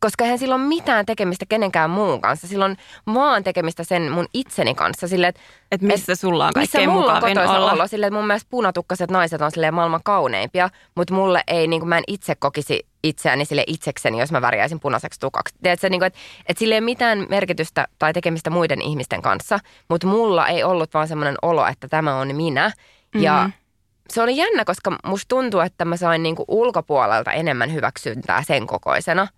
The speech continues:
Speaker 1: Että ihmiset oli silleen, tiiätsä, että "aa, nyt sulla on, tiiätsä, pyllyt ja reidet ja niinku tissit ja että sä oot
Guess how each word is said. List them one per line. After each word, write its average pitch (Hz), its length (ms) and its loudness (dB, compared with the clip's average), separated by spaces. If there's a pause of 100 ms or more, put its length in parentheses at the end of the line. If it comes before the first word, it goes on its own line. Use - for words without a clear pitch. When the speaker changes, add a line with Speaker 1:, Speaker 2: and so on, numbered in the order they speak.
(160)
Speaker 1:
Että 143 220 -2
ihmiset 151 380 -2
oli 135 200 0
silleen, 123 320 0
tiiätsä, 127 280 -2
että - 120 -2
"aa, 160 140 2
nyt 156 160 -4
sulla 131 180 -2
on, 131 80 0
tiiätsä, 135 300 -6
pyllyt 131 440 -2
ja 131 80 0
reidet 123 520 0
ja 107 180 2 (340)
niinku 123 320 0
tissit - 480 -2
ja 127 240 2
että - 160 -2
sä 151 100 0
oot 143 100 -2